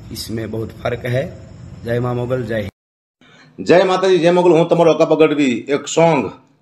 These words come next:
Speaker 2: ગરબે કી રાત આવું YouTube-માં, Facebook-માં બધે અત્યારે ચાલી રહ્યું છે. અ, રાહુલ વૈદ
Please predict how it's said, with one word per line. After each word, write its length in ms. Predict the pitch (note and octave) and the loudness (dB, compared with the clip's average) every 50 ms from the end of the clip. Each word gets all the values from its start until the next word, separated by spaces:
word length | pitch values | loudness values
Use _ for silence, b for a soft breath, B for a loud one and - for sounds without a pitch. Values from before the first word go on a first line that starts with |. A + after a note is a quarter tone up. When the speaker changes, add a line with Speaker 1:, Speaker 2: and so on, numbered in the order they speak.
| _ - | _ -4
Speaker 2:
ગરબે 260 | A#2+ D3 D#3+ E3+ D#3+ | -2 -2 -2 -2 -2
કી 140 | C3+ D3 D3+ | -2 0 2
રાત 300 | D3 D#3 D3+ F3+ F3+ - - - _ _ _ _ _ _ - | 2 4 2 2 0 -4 -14 -20 _ _ _ _ _ _ -2
આવું 180 | D3 D3+ D3 | 0 2 2
YouTube-માં, 580 | D3+ D3+ D3+ D#3+ D#3+ D3+ D#3 D#3+ D#3+ - - C#3+ | 2 2 0 0 -2 0 0 0 0 0 0 -2
Facebook-માં 460 | C#3+ A#2+ C#3 C#3+ C3 D3 D#3 D#3 C#3+ | -4 -4 -6 -6 -4 -2 -2 0 0
બધે 220 | C#3 C3 D3+ D3+ | 0 2 2 2
અત્યારે 260 | D3 C#3+ - D3 C3+ B2+ | 2 2 0 0 0 2
ચાલી 160 | C#3 C#3 C#3 | 2 2 2
રહ્યું 220 | C#3+ D3 C#3+ C3 | 2 2 2 2
છે. 180 | A2+ C#3 D#3 F3+ | 2 2 2 2
અ, 600 | F3 F3+ - - _ _ _ _ _ _ - G#2+ A2 A2 A2 G#2+ G#2+ G2+ G2 G2 F#2+ F2+ F2+ - G2+ | 0 -4 -10 -20 _ _ _ _ _ _ -8 -6 -4 -2 -2 0 -2 -2 -2 -4 -6 -8 -6 0 2
રાહુલ 280 | A#2+ B2+ C#3+ D#3 C#3+ | 4 4 4 4 4
વૈદ 260 | B2 C3 D3 D#3 D3 | 4 4 4 2 2